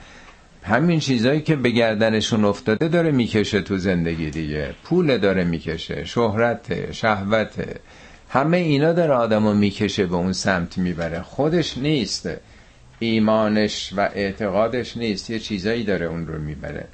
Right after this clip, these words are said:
فی الحمیم ثم فی النار یسجرون. اینا بالاخره کشیده می‌شن در حمیم. حمیم جایی گرمه مثل آب جوشان. ثم فی النار، سپس در آتش یسجرون.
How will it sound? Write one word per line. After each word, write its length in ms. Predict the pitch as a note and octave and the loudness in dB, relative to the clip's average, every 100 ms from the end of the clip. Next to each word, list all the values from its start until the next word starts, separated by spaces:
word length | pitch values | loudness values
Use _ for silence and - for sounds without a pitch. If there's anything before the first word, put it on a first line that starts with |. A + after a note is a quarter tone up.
| - - - - - - - - - - | -20 -20 -20 -20 -20 -20 -20 -20 -20 -10
فی 120 | - | 0
الحمیم 720 | G#2 G#2+ A#2+ C3 C#3+ C#3+ E3+ | 2 4 2 2 2 4 2
ثم 420 | F3+ D3 C#3+ D#3 E3 | 4 2 2 2 2
فی 140 | C#3+ | 2
النار 460 | C3 B2+ B2+ B2+ D#3 | 2 4 4 2 2
یسجرون. 760 | D#3+ B2 - - G#2+ F#2 F2 | 2 2 0 2 2 4 2
اینا 220 | F2+ A2 C#3+ | 4 4 4
بالاخره 460 | C3+ B2 C3+ C#3 | 4 2 2 0
کشیده 440 | C#3 A#2 G2 A#2 C#3 | 0 -2 0 0 2
می‌شن 380 | C3+ G#2+ B2 | 2 2 2
در 200 | A#2 A2 | 4 2
حمیم. 600 | G2 G#2+ A#2+ C3 A2 D#2+ D2+ - - - - - - - | 2 2 2 2 2 0 -2 -8 -16 -20 -20 -20 -20 -4
حمیم 400 | G2+ G#2+ B2 A#2+ | 0 2 4 2
جایی 340 | G2+ G#2+ G#2+ F#2 | 2 2 2 4
گرمه 420 | G#2+ G#2+ G2 F2 | 4 4 2 2
مثل 260 | F2 - | 0 0
آب 240 | D2 F#2 F#2 | 0 2 0
جوشان. 580 | F2 E2 - E2+ D#2 C#2 - - - - - | -2 -4 -4 -4 -4 -8 -18 -20 -20 -20 -4
ثم 300 | A2+ A2+ B2 | 0 4 4
فی 160 | D3+ C#3 | 4 2
النار، 680 | B2 A#2+ D#3 D#3+ A#2 F2 E2+ | 4 4 4 4 2 0 -2
سپس 520 | - G2+ A#2 A2 - | -4 0 0 0 2
در 160 | G2 | 2
آتش 760 | F#2 - G2 F#2 B2+ C3 - - | 2 2 0 2 0 0 -2 -2
یسجرون. 720 | G2+ F2 - F2+ E2+ D#2+ C#2+ | 0 -2 -4 -2 -2 -2 -6